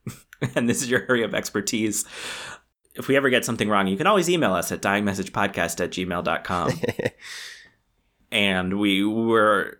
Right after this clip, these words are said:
Speaker 1: happy to share more info or deeper info, uh, in future podcast episodes.
Speaker 2: Mm.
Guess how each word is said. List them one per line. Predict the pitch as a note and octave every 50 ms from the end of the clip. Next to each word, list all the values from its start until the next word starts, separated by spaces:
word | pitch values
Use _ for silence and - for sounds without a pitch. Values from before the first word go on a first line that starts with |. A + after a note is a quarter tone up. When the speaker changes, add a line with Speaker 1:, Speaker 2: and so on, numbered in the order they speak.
| _ -
Speaker 1:
happy | - - A#2+ G#2+ G#2 G#2+
to | G#2 G2
share | - - G2 F#2 F#2 F#2 F2+
more | F#2 F#2 F#2 F#2
info | D#2+ F#2 F#2 - F2 E2+ E2
or | E2 E2+ E2 E2+ F2+ D#2+ E2 - - - -
deeper | - F#2 E2 - E2+ D#2
info, | E2+ - - D2+ D#2 D2+ C#2+ B1+ - - - _ _ _ - -
uh, | F#2 E2+
in | D#2+ E2+ E2
future | - F2 E2+ - - D#2+ D#2+ D#2+ D#2+ -
podcast | - F2+ F2 - - D2+ D2 - -
episodes. | - - - - - - - G2 F#2
Speaker 2:
Mm. | F2